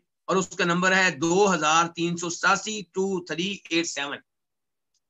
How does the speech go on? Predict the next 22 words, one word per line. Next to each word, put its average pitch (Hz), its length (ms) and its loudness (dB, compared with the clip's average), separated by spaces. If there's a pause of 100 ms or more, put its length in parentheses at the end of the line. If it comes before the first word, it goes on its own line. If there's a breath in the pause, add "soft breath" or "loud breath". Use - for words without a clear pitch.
(500)
جناب 196 360 4
ابو 226 240 0
ہریرہ 208 380 6
ہیں، 104 100 -10 (560)
وہ 135 60 -14
کہتے 208 300 0 (100)
ہیں 240 120 2
کہ - 180 -6
آپ 220 340 4
علیہ 214 160 2
الصلوۃ 202 320 -2
والسلام 202 400 -2
کے 208 100 -4
پاس 180 300 -2
ایک 170 160 -6
آدمی 165 380 -2
آیا 151 240 2 (800)
اور 185 140 4
اس 202 160 -4
نے 208 60 -2
اجازت 175 480 -2
مانگی 180 420 -2